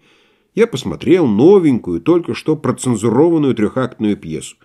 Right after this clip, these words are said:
Как переделать? Да ведь она переведена. Да очень просто. Сделать нужно так, чтобы пьеса осталась та же самая, но чтоб и автор, и переводчик не узнали ее.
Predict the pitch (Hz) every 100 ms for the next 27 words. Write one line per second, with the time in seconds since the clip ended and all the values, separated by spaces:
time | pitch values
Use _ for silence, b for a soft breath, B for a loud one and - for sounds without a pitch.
0 | _ _ _ _ - 123 - 110 127 113
1 | 82 62 64 65 104 107 131 135 151 156
2 | 185 202 254 - - _ _ _ _ _
3 | _ _ _ - 64 67 73 76 - -
4 | _ 180 196 202 - _ _ _ _ _
5 | - 120 220 220 196 196 160 170 165 247
6 | - 180 156 131 131 131 139 - 98 -
7 | 107 85 85 - 101 107 107 247 240 135
8 | 78 B B - 110 135 131 170 175 151
9 | 107 - 101 107 131 135 170 254 - 233
10 | 247 285 226 208 214 208 202 196 185 185